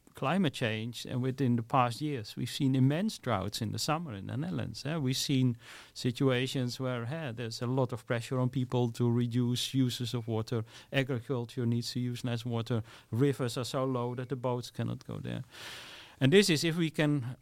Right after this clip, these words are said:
have this cycle of, of using water, cleaning water, using water, cleaning water in a better way, I think that will be very beneficial,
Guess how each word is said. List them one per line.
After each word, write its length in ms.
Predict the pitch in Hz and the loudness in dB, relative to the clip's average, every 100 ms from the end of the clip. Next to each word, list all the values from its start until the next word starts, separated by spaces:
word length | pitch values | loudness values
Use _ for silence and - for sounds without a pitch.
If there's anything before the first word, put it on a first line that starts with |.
| - | -12
have 240 | - 160 170 | 2 2 4
this 160 | 147 - | 0 0
cycle 720 | 139 127 131 147 131 120 120 | 0 0 -2 0 0 -2 -4
of, 240 | 120 104 - | -4 -4 -4
of 180 | 131 110 | -2 2
using 520 | 123 170 185 165 135 | 4 4 4 4 2
water, 340 | 131 143 143 131 | 2 0 0 -2
cleaning 600 | - 143 151 147 135 135 | 0 -2 0 0 0 0
water, 260 | 135 135 | 0 0
using 420 | 127 147 147 139 | -2 -2 -4 -4
water, 260 | 127 123 131 | -4 -6 -8
cleaning 440 | - 147 147 135 | -6 -2 2 4
water 300 | 123 110 123 | 4 4 2
in 100 | 117 | 4
a 80 | 120 | 4
better 340 | 113 131 135 139 | 2 -2 -2 -2
way, 360 | 117 107 139 - | -2 -4 -6 -8
I 80 | |
think 260 | 123 135 131 | -6 -4 -2
that 180 | 131 127 | -2 0
will 120 | 131 | 0
be 160 | 123 127 | 4 4
very 340 | 117 131 139 | 4 2 2
beneficial, 760 | 113 113 113 - 117 - 127 | -4 -6 -6 -8 -8 -4 -6